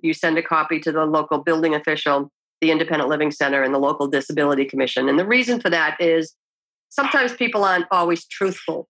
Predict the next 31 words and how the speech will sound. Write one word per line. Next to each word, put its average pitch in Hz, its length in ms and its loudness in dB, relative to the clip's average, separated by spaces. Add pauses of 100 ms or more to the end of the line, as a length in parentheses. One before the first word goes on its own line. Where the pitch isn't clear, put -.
on 156 140 0
their 147 180 -2
application, 135 720 -4 (200)
so - 160 -4
to 135 80 -8
speak. - 340 -6 (520)
And 185 180 0
if 202 220 -2
the 196 100 0
disability 196 540 0
community 180 560 0
or 170 100 0
the 170 180 -2
independent 170 420 -2
living 160 260 0
or 156 80 2
the 156 80 0
building 160 300 0
inspector 147 560 -2
has 143 320 -4
some 147 380 0
additional 170 640 0
information 147 840 -2 (400)
that 175 140 0
would 165 100 0
help 170 280 -2
the 175 60 -4
board 156 320 0
make 147 280 0
their 139 120 2
decision, 135 680 -2